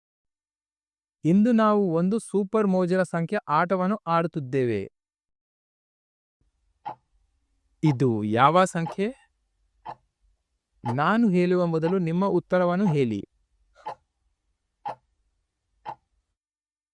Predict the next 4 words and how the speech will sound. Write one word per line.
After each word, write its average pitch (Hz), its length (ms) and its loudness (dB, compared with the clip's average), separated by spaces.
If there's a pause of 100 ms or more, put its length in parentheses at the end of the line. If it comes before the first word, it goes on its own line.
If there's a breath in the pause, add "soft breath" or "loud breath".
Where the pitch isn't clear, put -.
(160)
ಉತ್ತರ 175 360 0 (1600)
ಎರಡು. 139 600 2 (1040)
ಸರಿಯಾದ 170 540 0
ಉತ್ತರ. 143 360 0